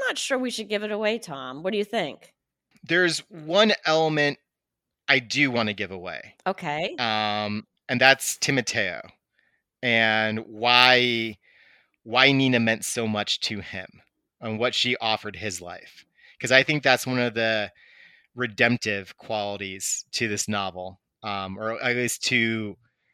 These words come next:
Speaker 2: the characters in this novel.
Speaker 1: God, we need some
Speaker 2: Um,
Speaker 1: redemption. So, so
Speaker 2: so,
Speaker 1: go for it.
Speaker 2: so, okay, so,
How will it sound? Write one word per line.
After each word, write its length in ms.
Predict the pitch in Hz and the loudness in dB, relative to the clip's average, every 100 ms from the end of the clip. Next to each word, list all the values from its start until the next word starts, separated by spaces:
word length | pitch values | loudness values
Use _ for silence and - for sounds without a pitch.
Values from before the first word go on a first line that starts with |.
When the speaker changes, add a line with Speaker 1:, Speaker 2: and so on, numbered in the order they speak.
| _ | _
Speaker 2:
the 100 | 113 | -10
characters 760 | - 127 113 104 95 90 - - | -2 0 0 0 -6 -6 -6 -6
in 140 | 113 98 | -8 -8
this 180 | 92 | -8
novel. 420 | - 90 - 52 104 _ _ _ | -8 -10 -12 -20 -20 _ _ _
Speaker 1:
God, 200 | 165 165 | -6 -2
we 100 | 165 | -2
need 160 | 180 | 0
some 160 | 196 226 | -2 -2
Speaker 2:
Um, 60 | 202 | -2
Speaker 1:
redemption. 680 | 180 185 208 - 156 135 | 0 0 -2 -4 -6 -6
So, 440 | 139 - 180 165 165 _ _ _ - | -8 -2 0 -2 -6 _ _ _ -8
so 180 | - 185 | -8 -6
Speaker 2:
so, 360 | - - 156 | -8 -2 4
Speaker 1:
go 140 | 214 233 | 6 6
for 200 | 214 165 | 4 6
it. 60 | |
Speaker 2:
so, 220 | 156 185 - | 10 10 8
okay, 260 | 190 165 - | 8 10 8
so, 260 | - 160 | 6 6